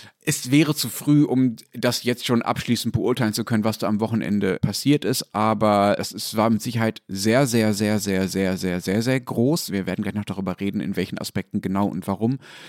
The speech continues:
Ähm, das Einzige, wo ich mir sicher bin, was die Deutung dieses Ereignisses angeht und das, was daraus folgt, ist, dass diese Einigkeit, die es da gerade in Deutschland zu geben zei-,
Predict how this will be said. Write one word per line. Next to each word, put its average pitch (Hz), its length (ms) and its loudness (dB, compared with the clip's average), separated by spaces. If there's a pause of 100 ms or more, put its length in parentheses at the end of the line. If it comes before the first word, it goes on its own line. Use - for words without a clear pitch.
(180)
Ähm, 107 120 0
das 110 120 -2
Einzige, 143 600 0
wo 120 80 0
ich 117 140 -2
mir 113 100 6
sicher 123 280 -2
bin, 117 220 0
was 110 140 -4
die 110 100 -2
Deutung 107 360 0
dieses 104 180 -6
Ereignisses 101 560 -4
angeht 104 340 -2
und 95 120 -8
das, 98 100 -8
was 101 140 -6
daraus 98 260 -4
folgt, 101 380 -2
ist, - 320 -6
dass - 240 -4
diese - 240 -8
Einigkeit, 147 460 2
die 131 40 0
es 120 60 -6
da 120 80 -4
gerade 104 260 -2
in 104 60 -4
Deutschland 101 320 -4
zu 98 100 -10
geben 101 260 -4
zei-, 101 300 -10